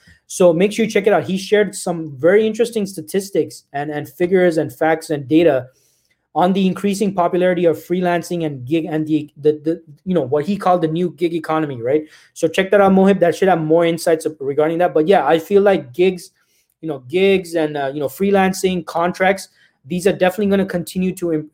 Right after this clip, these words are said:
to, uh, increase in popularity, especially while companies are not feeling as confident to, to hire, hire people for the long term, right? They're not sure if they wanna bring someone in long term,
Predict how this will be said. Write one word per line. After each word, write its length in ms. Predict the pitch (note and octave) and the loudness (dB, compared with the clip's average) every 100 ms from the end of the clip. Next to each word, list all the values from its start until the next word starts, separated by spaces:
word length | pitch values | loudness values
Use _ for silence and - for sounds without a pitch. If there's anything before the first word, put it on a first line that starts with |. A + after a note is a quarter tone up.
| - | -6
to, 280 | E3+ D#3 | 2 4
uh, 180 | D3 F3+ F3+ | 4 2 -2
increase 340 | D#3 - F3 | -6 -8 -8
in 80 | E3 | -6
popularity, 720 | D#3+ D#3 D3+ C#3+ D#3 G3+ A3+ _ _ _ | -4 -2 0 0 2 0 -6 _ _ _
especially 640 | - - G3 G3+ G#3 G#3+ G3+ | -20 -2 0 2 0 0 2
while 220 | E3+ E3+ | 4 4
companies 440 | F3 F3 F#3 F3+ | 0 -6 -4 -2
are 120 | D#3+ | -2
not 320 | D3+ D#3+ D#3+ - | 0 -2 -4 -6
feeling 260 | E3+ E3+ | -6 -4
as 140 | D#3 D#3 | -6 -6
confident 500 | E3 D#3 E3 D#3+ D#3 | -6 -4 -4 -8 -8
to, 140 | C3+ | -12
to 120 | B2 | -8
hire, 280 | C3+ D3+ D3+ - E3 - | 0 0 0 -2 -8 -4
hire 200 | D#3 D#3+ | 0 0
people 480 | D#3+ D#3+ D#3+ D3+ - _ _ | 0 2 2 2 -2 _ _
for 100 | - | -6
the 80 | C#3+ | 0
long 260 | D3 E3+ | 2 0
term, 200 | E3+ C#3 | -2 -4
right? 160 | B2+ C#3 | -2 -2
They're 100 | C#3 | 0
not 160 | D#3+ E3 | -2 -2
sure 180 | - | -2
if 60 | E3 | 0
they 80 | D#3+ | 2
wanna 180 | D#3 D3+ | 2 0
bring 180 | D#3 D#3 | -2 -4
someone 260 | D#3 D3+ | -2 -4
in 180 | D3 C#3 | -4 -2
long 260 | C#3+ D#3 D#3+ | 0 0 2
term, 340 | D#3+ D#3+ D#3 | 0 0 -4